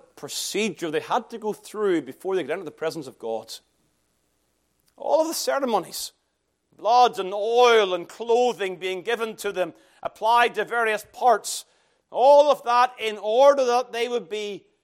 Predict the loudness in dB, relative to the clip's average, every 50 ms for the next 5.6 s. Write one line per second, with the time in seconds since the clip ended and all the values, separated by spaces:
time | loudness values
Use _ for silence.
0 | _ _ -14 -12 -10 -10 -6 -2 -2 -2 -2 -2 -6 -10 -8 -4 -4 -4 -4 -6
1 | -10 -14 -20 -20 _ _ _ _ _ _ _ _ _ _ _ _ _ _ _ _
2 | -8 -6 -6 0 2 4 4 4 4 2 2 2 4 4 2 2 -2 -10 _ _
3 | _ _ _ _ _ _ _ _ -4 -4 -4 -2 -2 -4 -4 -4 -2 2 6 6
4 | 6 6 4 -2 -6 -4 0 2 4 4 4 2 0 -6 _ _ _ _ -8 -4
5 | -2 -2 0 0 2 6 6 6 6 6 2 -4